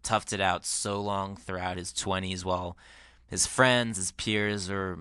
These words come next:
getting married, having kids. There were times when that gave Kip some anxiety, but he really, really worked through things, a bunch of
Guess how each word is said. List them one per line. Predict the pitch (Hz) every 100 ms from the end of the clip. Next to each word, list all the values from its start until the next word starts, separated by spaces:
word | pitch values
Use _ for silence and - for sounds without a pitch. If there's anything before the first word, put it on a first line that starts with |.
| 58 50 50 65 64
getting | 95 87 92
married, | 101 104 104 95
having | 98 92 92 92
kids. | - 104 98 92 95
There | 98
were | 92
times | 90 104 101 98 90
when | 92
that | 92 90
gave | 92 85
Kip | 107 90
some | - 95
anxiety, | 90 90 92 92 92
but | 87 92
he | 85
really, | 98 104 98 92 90 - - -
really | - 107 113 101
worked | 90 98 92
through | - 101 95
things, | 92 92 92 92 85
a |
bunch | 85 101 101 -
of | 101 90 85 -